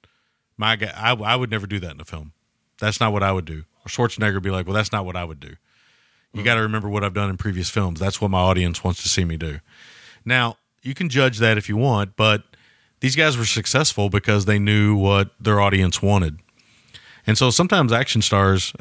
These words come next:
Speaker 1: Steve McQueen was the same way. Um, so many of them, Charles Bronson, so many of them were the same way. Uh, they knew what their audience wanted. Maybe Bronson, maybe to a fault.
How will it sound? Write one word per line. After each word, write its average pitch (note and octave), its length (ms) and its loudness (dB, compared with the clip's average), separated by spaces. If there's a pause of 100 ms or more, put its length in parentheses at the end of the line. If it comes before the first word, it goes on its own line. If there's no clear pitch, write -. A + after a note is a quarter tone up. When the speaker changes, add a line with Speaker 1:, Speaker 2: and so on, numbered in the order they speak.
(240)
Speaker 1:
Steve G3+ 240 0
McQueen D#3+ 240 0
was G#2 100 -2
the F2 60 -4
same F2+ 200 0
way. F#2 260 0 (600)
Um, G2+ 680 0 (120)
so - 180 -2
many D3 240 2
of F2+ 100 0
them, F2 80 -8
Charles A#2+ 220 0
Bronson, G#2 440 -2
so - 120 0
many D3 220 2
of A#2+ 60 4
them F#2 120 0
were F2+ 60 -2
the E2+ 80 -6
same F2+ 200 -2
way. F#2 220 -4 (720)
Uh, G2 500 2
they A2 220 -2
knew A#2 220 0
what A#2+ 140 0
their G#2+ 160 2
audience G2+ 380 0
wanted. G2+ 380 -2
Maybe G#2 160 2
Bronson, G2+ 480 0
maybe F#2 220 0
to F#2 120 -2
a D#2 40 -6
fault. G#2 440 0